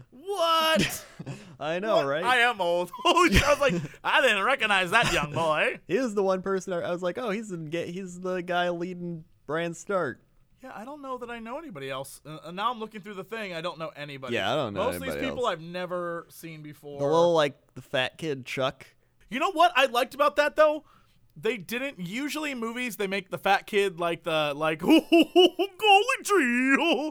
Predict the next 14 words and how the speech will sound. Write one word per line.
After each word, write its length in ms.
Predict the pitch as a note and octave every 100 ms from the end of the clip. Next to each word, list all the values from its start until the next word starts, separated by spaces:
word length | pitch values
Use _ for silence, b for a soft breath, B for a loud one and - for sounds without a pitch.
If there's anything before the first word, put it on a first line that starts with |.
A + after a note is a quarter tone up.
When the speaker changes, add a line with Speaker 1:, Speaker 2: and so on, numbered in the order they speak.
| -
Speaker 1:
<laughs> 220 | F3 F3+
They 100 | G#3
Speaker 2:
Yeah. 80 | C4+
Speaker 1:
didn't 300 | - A#3+ D#4
do 180 | G3 G#3+
that. 340 | E3+ A#2+ G#2 - _ _ _
Speaker 2:
Yeah. 300 | E3 D3 F#2+
Speaker 1:
Like, 300 | F3+ G3+ -
like, 300 | G#3+ G#3+ - _ _ _ -
you 140 | B3
know, 320 | F3+ E3+ E3+ -
he 200 | C#3+ G3+
was 140 | G#3+ F3
there, 280 | A#3 C4